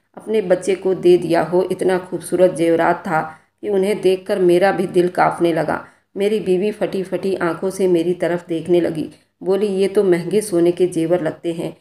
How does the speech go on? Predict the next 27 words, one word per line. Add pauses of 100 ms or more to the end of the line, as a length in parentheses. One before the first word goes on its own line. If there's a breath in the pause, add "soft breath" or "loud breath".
(260 soft breath)
कहीं
हमारे
साथ (120)
कोई
धोखा
तो
नहीं
हुआ? (160)
ऐसा
ना
हो
कि
हम
इस
जेवर
को
बेचकर
खा
जाएं,
बाद
में
हमारे
लिए
मुश्किल
हो
सकता
है।